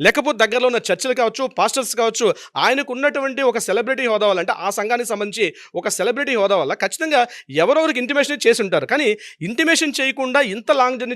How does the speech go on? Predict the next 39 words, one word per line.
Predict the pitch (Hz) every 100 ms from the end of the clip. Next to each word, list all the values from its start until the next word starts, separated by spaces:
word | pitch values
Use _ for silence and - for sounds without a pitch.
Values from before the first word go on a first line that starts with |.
| 240
చేసే | 220
అవకాశం | 208 202 220 214
ఉంటుందా | 190 202 196
అన్నది | 180 214
కూడా | - 240 175 - - -
మరొక | 196 240
క్వశ్చన్ | 233 214 262
రైజ్ | 196 185
అవుతుంది. | 165 131
So | - 311 196
ఈ | 240
యొక్క | 269 269 233 214 196
ఆన్సర్‌ని | 247 302 269
బట్టి | 240 233 208 208 - -
మనకు | 208 233
తెలిసేది | 208 226 302 277
ఏంటంటే, | 233 214 208 160 - -
ఈయన | 170 226
మీద | 202 277
ఎవరు | 269 226
అటాక్ | 226 220 269 254
చేయలేదు, | 233 220 208
ఇది | 190
కేవలం | 190 196 269
యాక్సిడెంట్‌గా | 170 190 226 262
జరిగి | 202 196 240
ఉండడానికి | 240 226 214 202 - - -
ఈ | 190
యొక్క | 294 311 302 196 202
ఏదైతే | 233 208
తొమ్మిది | 233 247
గంటల | 247 240
పదిహేను | 240 226 233
నిమిషాలకి | 233 226 240 240
వాళ్ళ | 233 214
సిస్టర్కి | 208 - 240
ఏదైతే | 233 226
కాల్ | 226 151 196
చేశారో | 220 214 202 151